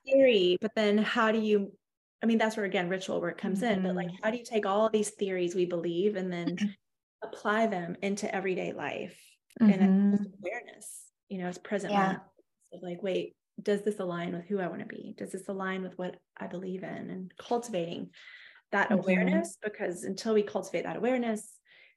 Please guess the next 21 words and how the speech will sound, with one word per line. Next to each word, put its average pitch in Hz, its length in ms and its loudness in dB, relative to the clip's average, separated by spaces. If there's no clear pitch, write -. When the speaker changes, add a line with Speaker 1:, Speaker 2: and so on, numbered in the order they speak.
Speaker 1:
we 226 140 0
can't 220 280 -2
apply 190 320 -2
our 180 80 0
theories 175 800 -4
to - 120 -4
anything 240 440 2
because 202 260 -2
we're 196 80 -2
so 202 240 -2
hot 208 260 -2
in 196 60 -4
the 190 60 -2
moment 196 440 0
of, 185 200 -2
like, 175 460 -2
you 208 120 4
know, 160 180 0
the 180 160 0
fear, 202 480 2
the, 170 280 -2